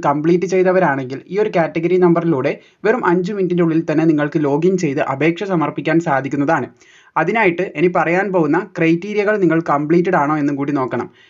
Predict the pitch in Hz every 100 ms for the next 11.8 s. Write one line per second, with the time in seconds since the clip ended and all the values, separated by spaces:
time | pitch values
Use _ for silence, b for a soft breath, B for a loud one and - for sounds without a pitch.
0 | b 185 185 233 220 196 180 160 175 170
1 | 156 151 208 202 196 202 180 170 156 151
2 | 165 165 160 135 143 165 b b b 175
3 | 170 190 208 185 175 170 - - 160 180
4 | 180 208 196 175 185 175 143 151 170 175
5 | 165 165 214 233 180 185 170 180 175 165
6 | 165 156 151 147 131 123 147 - 151 -
7 | 240 220 175 175 170 165 160 143 165 151
8 | 143 160 196 - - 139 135 135 143 151
9 | 160 156 - - 143 156 170 220 185 170
10 | 175 165 160 165 139 147 - 143 160 143
11 | 151 143 135 131 147 139 123